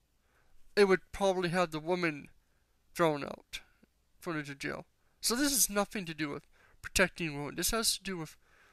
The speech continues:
making it illegal. Link below to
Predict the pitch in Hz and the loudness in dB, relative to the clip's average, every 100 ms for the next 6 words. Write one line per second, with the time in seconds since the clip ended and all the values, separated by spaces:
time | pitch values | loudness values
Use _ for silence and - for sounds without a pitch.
0 | _ _ _ _ 175 175 180 156 147 147 | _ _ _ _ 0 0 0 -2 -2 -4
1 | 143 - - - - - - - - - | -4 -8 -14 -20 -20 -20 -20 -20 -20 -20
2 | - _ - 208 247 - 208 180 170 180 | -20 _ 0 0 2 -2 0 0 0 -4
3 | - 180 165 160 | -6 -6 -8 -10